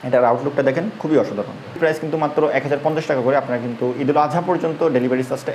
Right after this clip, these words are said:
একদমই ফ্রিতে পেয়ে যাবেন ঘড়িগুলোর উপরে। এখন আপনারা দেখছেন, এটি হচ্ছে মুত্তাকি বোরকা ভার্সন টু এর পাঁচ পাটের যে নিকাব আছে সেটি।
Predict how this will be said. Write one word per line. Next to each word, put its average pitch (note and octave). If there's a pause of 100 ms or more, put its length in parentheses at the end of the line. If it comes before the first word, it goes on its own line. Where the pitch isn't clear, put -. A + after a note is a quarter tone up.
একদমই D3
ফ্রিতে -
পেয়ে C3+
যাবেন C#3+
ঘড়িগুলোর B2
উপরে। - (580)
এখন D#3+
আপনারা F3+
দেখছেন, D#3+
এটি C3
হচ্ছে C#3+
মুত্তাকি D#3
বোরকা E3
ভার্সন D3
টু E3
এর D#3+
পাঁচ C#3+
পাটের D#3+
যে D3
নিকাব B2+
আছে A#2+
সেটি। -